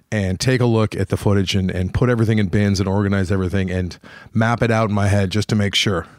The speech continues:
I mean, I had a pretty good idea with all the organization and all the steps that we took, but I really wanted to make sure that, uh,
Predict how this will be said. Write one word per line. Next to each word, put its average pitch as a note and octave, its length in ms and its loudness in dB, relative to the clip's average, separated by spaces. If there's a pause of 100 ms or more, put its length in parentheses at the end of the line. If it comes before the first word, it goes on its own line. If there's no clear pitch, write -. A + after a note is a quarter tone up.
(140)
I A2 40 -12
mean, G2+ 140 -4
I A2 100 0
had C3 120 2
a A2+ 40 -2
pretty E3+ 440 2
good D3 260 2
idea C3+ 480 2
with A2+ 140 0
all B2 180 2
the C3 60 2
organization A#2 600 2
and G2+ 120 2
all B2 160 2
the A2+ 100 2
steps - 380 -2
that A2+ 100 0
we A2 100 2
took, - 280 -2 (420)
but A2 140 2
I G2+ 140 0 (120)
really C#3+ 380 2
wanted B2+ 260 2
to A#2 80 2
make A2+ 240 0
sure G2+ 400 0 (460)
that, G2 280 -2
uh, F#2+ 360 -2